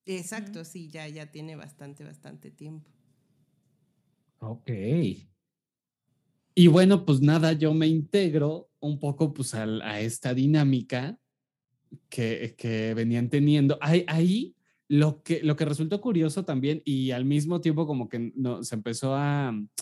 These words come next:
Speaker 4: a surgir una retroalimentación muy padre, era que,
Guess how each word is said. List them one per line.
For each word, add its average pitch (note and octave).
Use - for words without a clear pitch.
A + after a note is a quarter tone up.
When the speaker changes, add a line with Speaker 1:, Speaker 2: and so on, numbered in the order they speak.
Speaker 4:
a A2+
surgir C#3+
una D#3+
retroalimentación B2
muy D3
padre, C#3
era C3+
que, C3